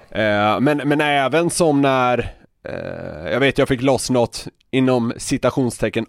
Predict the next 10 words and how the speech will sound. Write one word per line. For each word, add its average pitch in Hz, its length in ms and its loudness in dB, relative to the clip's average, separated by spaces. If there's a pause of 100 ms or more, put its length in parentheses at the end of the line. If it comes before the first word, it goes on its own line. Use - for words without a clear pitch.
avslöjande 123 1000 2
att 120 140 0
Frölunda 113 720 2
inte 185 600 2
skulle 147 300 2
förlänga 135 300 2
kontraktet 131 560 0
med 123 140 -2
Anton 131 300 2
Axelsson. 139 680 0